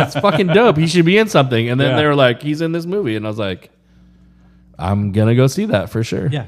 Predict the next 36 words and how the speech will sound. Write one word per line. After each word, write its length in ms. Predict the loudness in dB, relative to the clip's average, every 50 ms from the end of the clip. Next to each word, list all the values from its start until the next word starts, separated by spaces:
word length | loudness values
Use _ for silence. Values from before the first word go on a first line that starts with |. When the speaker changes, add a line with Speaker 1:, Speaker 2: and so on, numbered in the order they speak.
| -10
Speaker 2:
I 80 | -8 -4
mean, 180 | -2 -2 -2 -2
'cause 160 | -4 -6 -6
of, 160 | -6 -8 -8 -14 -16 -18 -20
from 240 | -20 -20 -14 -8 -8
the 60 | -6
trailers, 240 | -6 -6 -6 -6 -6
I 60 | -6 -4
only 260 | -4 -4 -4 -4 -6 -12 _ -12
knew 340 | -10 -6 -4 -4 -4 -4 -6 -10 -18 -20 -18 -14
Michelle 320 | -12 -12 -10 -10 -8 -8 -6
Yeoh. 200 | -6 -6 -8 -8
I 80 | -8 -8
didn't 200 | -8 -8 -6 -6
recognize 160 | -2 0 2 2 4
Speaker 1:
Yeah. 60 | 2
Speaker 2:
anybody 180 | 0 -2 -4 -4
else, 260 | -4 -6 -6 -10 -16 -20 -20 -20
'cause 160 | -14 -6 -6
I 60 | -4
wasn't, 320 | -4 -2 -4 -6 -8 -10 -8
I 80 | -6
wasn't 240 | -2 -2 -2 -4 -4
dissecting 380 | -10 -12 -10 -10 -12 -10 -10 -14
the 60 | -12
trailer 300 | -8 -6 -6 -6 -6 -8
'cause 200 | -8 -6 -4 -2
Speaker 1:
Yeah. 260 | 0 2 2 0 0 -4 -8 -14 -20 _ _ _ _ _ _ -16
Speaker 2:
it 100 | -14 -12
wasn't, 320 | -10 -10 -10 -12 -14 -14
like, 140 | -16 -16 -14
a 40 | -12
Marvel 240 | -10 -10 -10 -8 -4
Speaker 1:
I 40 | 0
don't 60 | 2 2
Speaker 2:
movie 60 | 2